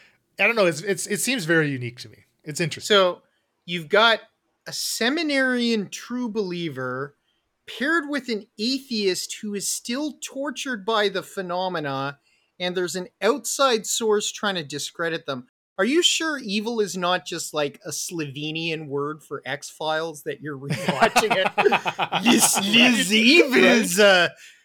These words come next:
Speaker 2: it's like, "Oh, it's just X-Files, but in Slovenian. Oh, this makes all
Speaker 1: Exactly,
Speaker 2: sorts
Speaker 1: yeah.
Speaker 2: of sense." It sounds
Speaker 1: <laughs>
Speaker 2: similar.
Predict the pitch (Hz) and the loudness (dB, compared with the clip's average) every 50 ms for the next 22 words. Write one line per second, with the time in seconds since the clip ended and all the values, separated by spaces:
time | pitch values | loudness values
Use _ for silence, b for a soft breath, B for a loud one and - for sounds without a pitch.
0 | B B _ _ _ _ - - 294 277 339 370 339 233 - - 285 240 - 311 | B B _ _ _ _ 2 2 2 4 4 4 4 4 2 0 -4 -2 2 2
1 | 349 370 - - - - 202 170 156 147 147 143 165 185 196 180 185 - - 233 | 2 2 2 0 2 4 4 6 4 2 0 -2 -4 -6 -4 -6 -8 -4 -2 -2
2 | 220 208 214 247 285 302 269 156 117 113 117 113 - _ 208 311 370 311 220 151 | -2 -2 -2 -4 -4 -4 -4 -4 -6 -8 -14 -20 -10 _ 4 4 6 6 4 2
3 | 127 139 143 139 135 135 - 220 226 214 214 208 208 226 233 208 - - - 311 | 2 2 4 6 6 6 6 4 4 4 4 4 4 2 -4 -8 -8 -2 4 4
4 | 285 196 - - 294 302 - - - 381 370 403 427 - - - - 330 370 370 | 4 4 2 -2 -6 -2 0 4 6 8 8 8 6 4 2 2 2 4 4 2
5 | 370 349 226 165 139 | 4 4 4 4 4